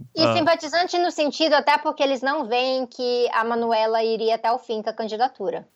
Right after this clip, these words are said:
Speaker 2: Uhum.
Speaker 1: Então, isso é uma coisa que eu já provoquei. Falei assim, "Mas você tá apoiando a Manuela, se até essa Manuela for até o final?" "Ah, eu acho que a Manuela não vai no final, não. Acho que no final ela apoia o Lula." Se,
Speaker 2: Aham.
Speaker 1: na, na época que a gente tava conversando, foi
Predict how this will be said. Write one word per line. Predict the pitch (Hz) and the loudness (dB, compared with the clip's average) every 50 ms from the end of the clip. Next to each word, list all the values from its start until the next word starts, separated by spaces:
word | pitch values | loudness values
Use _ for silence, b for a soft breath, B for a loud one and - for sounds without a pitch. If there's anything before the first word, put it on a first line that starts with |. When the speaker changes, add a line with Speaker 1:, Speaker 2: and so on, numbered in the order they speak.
| _ - | _ -6
Speaker 2:
Uhum. | 131 135 123 117 120 117 117 117 123 | -4 -2 -2 0 0 0 0 0 2
Speaker 1:
Então, | 131 208 202 214 | 2 2 4 4
isso | 220 214 - 240 | 2 0 2 0
é | 240 | 0
uma | 233 | 2
coisa | 247 240 226 240 | 2 2 2 4
que | 233 | 2
eu | 247 | 4
já | 226 254 247 | 2 2 2
provoquei. | 247 254 247 247 285 294 294 285 240 226 | 2 0 2 2 0 0 2 0 0 0
Falei | 233 226 220 | -2 -4 -2
assim, | 226 214 | -2 0
"Mas | 220 220 220 | 0 0 0
você | - | 0
tá | 277 | -2
apoiando | 254 - 277 254 247 240 240 | 0 0 0 0 2 0 0
a | 226 | 0
Manuela, | 220 220 214 208 208 214 214 220 226 233 | 0 -2 -2 0 0 2 2 2 2 0
se | 226 - 208 | -2 -6 -12
até | 185 - 254 | -4 -2 -2
essa | 247 247 269 | -2 0 -2
Manuela | 240 226 233 226 220 208 208 208 202 | -2 -2 0 2 2 2 2 2 -2
for | - 208 | -2 -4
até | 208 208 - 196 | -4 -2 -2 -4
o | 196 | -2
final?" | - 226 226 233 233 226 214 208 B B B B B B | -2 -2 0 2 2 2 2 -2 B B B B B B
"Ah, | B 320 311 311 311 311 | B 0 2 2 4 4
eu | 302 | 2
acho | 311 302 - | 2 0 -2
que | - | -4
a | 320 | -4
Manuela | 320 302 302 302 294 | -2 0 0 -2 -2
não | 294 277 | 0 2
vai | 277 269 269 | 2 2 2
no | 269 269 | 0 -4
final, | - 285 269 262 254 254 233 | -8 -6 -4 -4 -2 -2 -2
não. | 208 208 | -2 -2
Acho | 202 208 208 - | -4 -4 -6 -8
que | 214 | -12
no | 233 | -12
final | 233 - 240 233 226 226 240 | -10 -6 -4 -2 2 2 2
ela | 240 240 247 | 4 2 2
apoia | 240 240 247 240 254 262 254 | 2 2 0 2 2 2 0
o | 226 | 0
Lula." | 185 165 143 120 117 95 92 - _ _ _ - 120 120 | -2 -4 -6 -6 -8 -10 -10 -14 _ _ _ 2 2 4
Se, | - | 4
Speaker 2:
Aham. | - - 104 | 4 2 4
Speaker 1:
na, | - - - | 2 2 2
na | - 294 285 285 302 | 2 2 2 2 2
época | 330 320 311 339 | 0 0 0 -2
que | 294 262 | -2 -2
a | |
gente | 233 269 254 - | -4 -6 -6 -2
tava | - 240 240 233 233 | -2 0 0 0 -2
conversando, | 240 233 220 208 220 220 - 247 233 240 262 277 285 302 | -4 -4 -2 -2 -2 -2 0 0 0 2 0 0 0 -2
foi | 285 - 277 262 | -2 0 0 -2